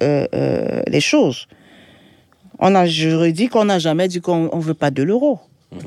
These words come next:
Speaker 1: Nous, on veut de beaucoup de choses.
Speaker 2: D'accord. Et, euh, cette question de l'éco, c'est exactement la même chose, parce qu'en réalité, euh, c'est une autre, euh, dénomination du franc C F A,
Speaker 1: Ah.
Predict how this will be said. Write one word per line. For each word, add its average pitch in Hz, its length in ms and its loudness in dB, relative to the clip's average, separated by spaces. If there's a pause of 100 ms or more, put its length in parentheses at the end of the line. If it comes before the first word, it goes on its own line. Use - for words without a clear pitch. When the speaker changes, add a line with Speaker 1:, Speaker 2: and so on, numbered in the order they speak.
Speaker 1:
Nous, 202 80 2
on 233 140 4
veut 202 160 0
de 185 100 0
beaucoup 156 320 -4
de 185 40 -6
choses. - 500 -4 (1500)
Speaker 2:
D'accord. 95 340 -8 (1700)
Et, 143 340 0
euh, 127 220 2
cette - 260 -4
question 160 480 0
de 117 160 -2
l'éco, 147 640 0
c'est 120 440 0
exactement 113 540 0
la 110 140 0
même 123 160 0
chose, 113 340 0
parce 98 180 -2
qu'en 104 240 0
réalité, 101 800 0
euh, 87 840 0
c'est - 300 -6
une 107 380 2
autre, 120 320 -4
euh, 92 260 -2
dénomination 110 960 0
du 101 120 -2
franc 98 240 -2
C 104 280 0
F - 80 -4
A, 220 200 2
Speaker 1:
Ah. - 80 -12